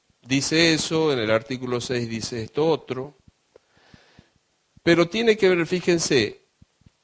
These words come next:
las direcciones de catastro y estadísticas son fundamentales dentro de la ide, porque sin catastro no tenemos la base cartográfica,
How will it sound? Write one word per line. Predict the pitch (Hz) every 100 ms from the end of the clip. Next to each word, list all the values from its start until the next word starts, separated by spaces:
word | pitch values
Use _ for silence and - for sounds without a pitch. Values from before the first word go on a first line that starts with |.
| _ _ _ _
las | 156 156 147
direcciones | 156 165 - 214 185
de | 151
catastro | - 143 - 180 - 175 139
y | 127
estadísticas | 135 147 160 175 - 131 139 151 170 - _ _ _ -
son | - - 185 180 208 _ _ _ _
fundamentales | - 190 233 214 202 196 190 277 196 117 98 - _
dentro | 127 139 131 120
de | 110
la | 113
ide, | 113 87 90 _ _ _ -
porque | 139 139
sin | 127 202 226
catastro | 202 190 220 226 170 - 143 104 90
no | 139 156
tenemos | 170 170 175 160
la | 127
base | 123 139 -
cartográfica, | 131 123 - 151 170 139 87 _